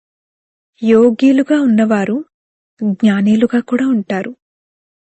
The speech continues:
అందుకే వారిని సేవకు కూడా పంపిస్తారు. ఎక్కువైపోతే మళ్ళీ ఇక్కడ కూడా అటువంటి బ్రాహ్మణులను ఉంచుతారు. వాస్తవానికి మహారథుల్లో కొందరు భోజనం వద్ద కూడా ఉండాలి.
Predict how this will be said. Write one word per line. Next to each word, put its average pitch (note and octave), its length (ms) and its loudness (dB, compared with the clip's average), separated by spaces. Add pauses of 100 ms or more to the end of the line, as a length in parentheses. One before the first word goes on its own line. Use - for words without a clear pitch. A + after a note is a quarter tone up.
(340)
అందుకే C4+ 380 2
వారిని D#4 380 0
సేవకు C4+ 440 0
కూడా D4+ 220 -4
పంపిస్తారు. G#3 840 -4 (1160)
ఎక్కువైపోతే C#4+ 760 0
మళ్ళీ D4 380 -2 (640)
ఇక్కడ D4 280 2
కూడా D#4+ 280 0
అటువంటి C#4 420 -2
బ్రాహ్మణులను B3+ 720 0
ఉంచుతారు. A3 720 -4 (1080)
వాస్తవానికి A3 920 -2
మహారథుల్లో A#3 840 -2
కొందరు A3 560 -4 (540)
భోజనం A3+ 500 0
వద్ద C#4 220 0
కూడా D4 260 -2
ఉండాలి. B3+ 500 -2